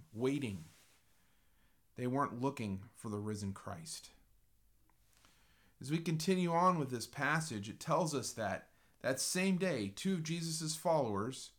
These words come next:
who were not among the eleven, were walking to the village of Emmaus, seven miles from Jerusalem.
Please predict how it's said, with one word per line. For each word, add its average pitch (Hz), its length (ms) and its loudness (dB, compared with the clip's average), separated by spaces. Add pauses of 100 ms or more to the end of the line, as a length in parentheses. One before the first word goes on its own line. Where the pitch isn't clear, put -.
(120)
who 127 60 -6
were 123 140 -2
not 135 200 4
among 104 280 -2
the 98 60 -2
eleven, 95 460 -4 (600)
were 135 140 4
walking 160 520 4
to 160 140 0
the 147 100 -4
village 131 540 0
of 117 180 -6
Emmaus, 123 580 -2 (240)
seven 170 420 0
miles 147 340 4
from 135 160 -4
Jerusalem. 120 580 -4